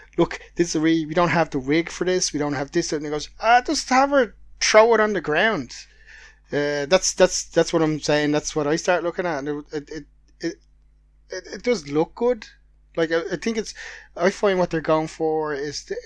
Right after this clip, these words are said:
kind of an in-between the original show and the kind of heavy metal,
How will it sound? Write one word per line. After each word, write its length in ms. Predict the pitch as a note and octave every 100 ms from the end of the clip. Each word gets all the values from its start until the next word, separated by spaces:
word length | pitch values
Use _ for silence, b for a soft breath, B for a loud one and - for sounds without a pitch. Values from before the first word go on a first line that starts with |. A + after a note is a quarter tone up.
| D#3
kind 200 | - G3
of 80 | E3
an 160 | D3 D#3+
in-between 840 | F3+ F#3 - - E3 D#3+ D#3 D3 B B B
the 100 | -
original 440 | C#3+ E3+ F#3 G3 F3
show 640 | - D#3+ D3+ D3+ D3 C#3+ D3+
and 420 | C#3 C#3 C3 B2 -
the 80 | -
kind 200 | - D#3
of 60 | C#3
heavy 400 | - D#3+ D3+ D3
metal, 540 | C#3+ C#3+ D#3+ E3 E3